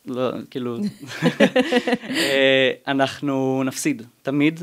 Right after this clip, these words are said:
בקרב, אה, על ה-, על ההסברה. גם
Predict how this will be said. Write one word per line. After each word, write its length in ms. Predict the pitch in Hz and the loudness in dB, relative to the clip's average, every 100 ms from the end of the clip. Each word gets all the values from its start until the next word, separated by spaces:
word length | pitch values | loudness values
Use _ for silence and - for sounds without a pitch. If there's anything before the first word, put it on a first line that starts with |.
| - | -12
בקרב, 540 | 123 117 - 127 123 123 | -12 -12 -2 -2 -2 -2
אה, 380 | 127 120 117 120 | -2 -2 -4 -4
על 100 | 117 | -4
ה-, 300 | 117 113 113 | -4 -6 -10
על 160 | - 120 | -10 -6
ההסברה. 460 | 113 - 123 117 113 _ _ _ _ _ 143 | -6 -4 -2 0 -2 _ _ _ _ _ -6
גם 380 | 127 147 160 | 4 4 6